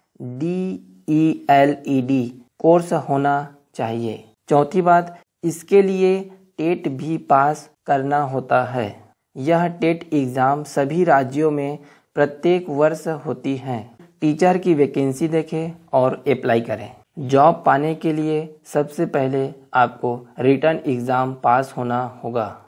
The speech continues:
इसके लिए टेट की सिलेबस को अच्छी तरह से देखें और अच्छी तरह से तैयारी कीजिए। लिखित एग्जाम में पास होने के बाद आपको इंटरव्यू भी फेस करना पड़ता है।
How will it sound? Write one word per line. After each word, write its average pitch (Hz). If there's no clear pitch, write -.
इसके 156
लिए 180
टेट 170
की 175
सिलेबस 147
को 165
अच्छी 139
तरह 160
से 156
देखें 131
और 143
अच्छी 139
तरह 160
से 151
तैयारी 127
कीजिए। 117
लिखित 147
एग्जाम 147
में 175
पास 151
होने 165
के 165
बाद 160
आपको 151
इंटरव्यू 175
भी 151
फेस 160
करना 139
पड़ता 127
है। 120